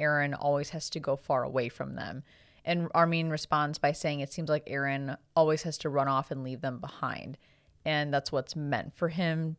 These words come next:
to do, or, like, that's what's meant to happen for him. And that definitely comes into play in the final season. He continues to stray away from them, you know, even though the three of them are best friends. And it's like he's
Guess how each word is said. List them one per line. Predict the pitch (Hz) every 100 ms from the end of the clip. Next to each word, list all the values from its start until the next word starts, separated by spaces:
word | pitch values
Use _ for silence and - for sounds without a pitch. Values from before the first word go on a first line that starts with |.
| -
to | 127
do, | 139 147 156
or, | 170
like, | 143
that's | 135 131
what's | 143 - -
meant | 151 160
to | 160
happen | - 120 147 160
for | - 165
him. | 175 180 185 180 _ _ -
And | 165
that | 175 165
definitely | 165 160 175 147 151
comes | 143 - 143
into | 151 151
play | 147 139 127
in |
the | 127
final | 131 123 -
season. | - - 123 - 143 - - -
He |
continues | 185 185 214 185 180 170
to | 165
stray | - 170 156
away | 147 143
from | 147 156 147
them, | 139 135 131 131 131 _ _
you | 160
know, | 147
even | 147 151
though | 139
the | 143
three | - 147
of | 131
them | 139 139
are | 113 135
best | 139 131 143 -
friends. | - 139 127 123 151 - - - _
And | - 147 139 131 -
it's | 151 - -
like | 147 143
he's | - 151 135 131 -